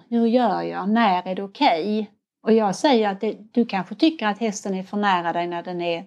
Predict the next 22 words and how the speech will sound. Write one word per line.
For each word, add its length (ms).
tio 200
meter 340
ifrån 400
dig. 120
Sätter 440
gränsen 640
där, 360
innan 560
den 140
ens 220
kan 180
gå 340
åtta 300
meter. 420
Ehm, 540
och, 100
och 200
liksom 280
läsa 380
av 260
det 60
här. 280